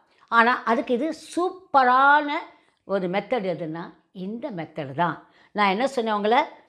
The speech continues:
இப்படி குத்தி பாருங்க, இல்லைன்னா இந்த கையில இப்படி சும்மாவாது இப்படி சும்மா உட்காந்து ப-, அப்படி பண்ணுங்க. கொஞ்சம் கொஞ்சம் அப்படி நமக்கு வயசு தவிர முட்டு வேலை செய்யுது பார்த்தீங்களா? கொஞ்சம் கொஞ்சம் அப்படி, அப்படி, அப்படி, அப்படி, அப்படி, அப்படி, அப்படி, அப்பப்ப, அப்பப்ப அப்படி பண்ணிக்கிட்டிங்கனாலே,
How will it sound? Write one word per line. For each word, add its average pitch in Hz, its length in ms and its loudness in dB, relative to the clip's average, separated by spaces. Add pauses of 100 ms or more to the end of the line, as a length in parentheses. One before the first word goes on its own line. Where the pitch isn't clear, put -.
இப்படி 208 300 -8
குத்தி 269 300 -8
பாருங்க, 165 440 2 (540)
இல்லைன்னா 202 440 0 (400)
இந்த 208 260 -8
கையில 277 260 -8
இப்படி 220 140 -14
சும்மாவாது 370 600 -2
இப்படி 277 180 -6
சும்மா 285 180 -2
உட்காந்து 294 260 -6
ப-, 294 140 -20 (400)
அப்படி 220 220 -12
பண்ணுங்க. 247 360 -2 (140)
கொஞ்சம் - 340 -14
கொஞ்சம் 285 360 -8 (260)
அப்படி 208 220 -8 (160)
நமக்கு 190 260 -14
வயசு 202 240 -10
தவிர 208 240 -6
முட்டு 202 260 -4
வேலை 202 180 -2
செய்யுது 185 200 -6
பார்த்தீங்களா? 185 380 0 (480)
கொஞ்சம் 196 340 0
கொஞ்சம் 190 280 -4
அப்படி, 175 260 -10
அப்படி, 180 260 -8
அப்படி, 156 280 -8 (420)
அப்படி, 185 260 -2
அப்படி, 180 240 -2
அப்படி, 165 220 -4
அப்படி, 160 260 -6
அப்பப்ப, - 440 -4
அப்பப்ப - 360 -12
அப்படி 196 280 -12
பண்ணிக்கிட்டிங்கனாலே, 208 720 -2